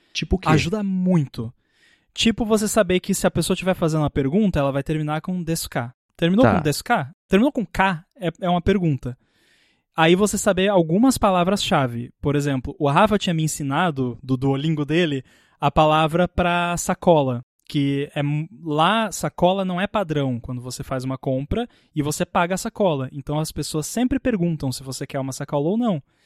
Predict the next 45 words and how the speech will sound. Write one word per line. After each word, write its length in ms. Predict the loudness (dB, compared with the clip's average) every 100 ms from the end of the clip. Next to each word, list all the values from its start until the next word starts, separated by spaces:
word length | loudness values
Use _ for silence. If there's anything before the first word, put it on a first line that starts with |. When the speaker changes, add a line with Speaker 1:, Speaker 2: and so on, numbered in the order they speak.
| _ _ _ _ -4
Speaker 2:
E 160 | 4 6
aí, 520 | 6 4 4 2 0 -4 _ 4
eu 120 | 4
não 120 | 6
lembro 200 | 2 2
agora 240 | 4 4 2
a 40 |
palavra 340 | 0 0 -2
pra 100 | -4
sacola, 540 | -6 0 4 4 2 -4 -10
Speaker 1:
<laughs> 80 | -2
Speaker 2:
mas 520 | 0 0 0 -6 -16 _ _ _
na, 180 | 0 2 2 0
já 180 | 2 4
na 80 | 4
primeira 420 | 2 4 4 6
loja 300 | 4 4 2
que 60 |
a 20 | 0
gente 180 | -2
foi, 380 | 2 2 4 0 _ _ 2
perguntaram 640 | 4 4 4 2 0 -2
da 80 | -6
sacola 420 | -6 0 0 2
pra 160 | 0
mim, 240 | 0 -2 -4 _ _ _ -6
e 100 | -6 _ 6
como 420 | 6 6 6 8
eu 220 | 8 8
sabia 460 | 4 0 2 0 0
a 120 | 2
palavra 460 | 2 4 2 0
pra 140 | -2 -4
sacola 520 | -6 -2 -2 0 -4 -6
e 80 |
sabia 360 | 0 0 4 2
que 180 | 2 -8
se 160 | 0 0
é 60 |
uma 120 | 2
pergunta 400 | 2 0 0 -4
termina 380 | -4 -4 -4 -6
com 160 | -8 -8
"desu 260 | -8 -8
ka?", 240 | -4 -2